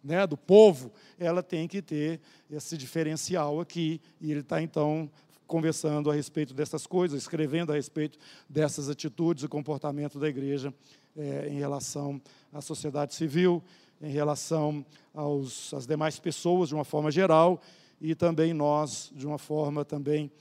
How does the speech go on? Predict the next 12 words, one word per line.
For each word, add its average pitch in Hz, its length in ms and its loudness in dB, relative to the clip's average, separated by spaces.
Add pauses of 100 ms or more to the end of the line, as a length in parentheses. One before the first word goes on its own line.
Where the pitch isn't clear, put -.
(380)
é, 135 480 -6 (100)
geral 147 500 2
em 151 40 -2
relação 151 680 -2
à, 147 480 -4 (640)
à, 143 540 -10
à 151 40 -14
forma 160 460 2
como 147 380 -4
o 165 160 -4
mundo 151 320 -2
vive. 143 500 -4